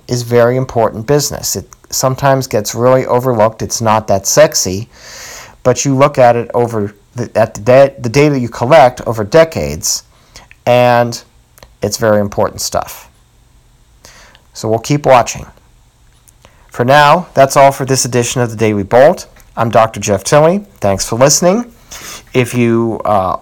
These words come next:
like this podcast and you'd like to see us expand, please feel free to become a patron.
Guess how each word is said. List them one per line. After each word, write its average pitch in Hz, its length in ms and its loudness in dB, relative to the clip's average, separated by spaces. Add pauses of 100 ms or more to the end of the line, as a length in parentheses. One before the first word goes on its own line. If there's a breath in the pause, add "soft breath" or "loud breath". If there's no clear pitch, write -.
like 127 280 0
this 147 120 -8
podcast 156 840 2 (340 loud breath)
and 117 240 0
you'd 104 100 -8
like 110 160 -6
to 107 80 -10
see 110 240 -2
us 104 140 -6
expand, 160 540 2
please 120 300 -4
feel 107 140 -6
free 120 240 -4
to 110 80 -8
become 104 300 -6
a 104 40 -10
patron. 170 580 -2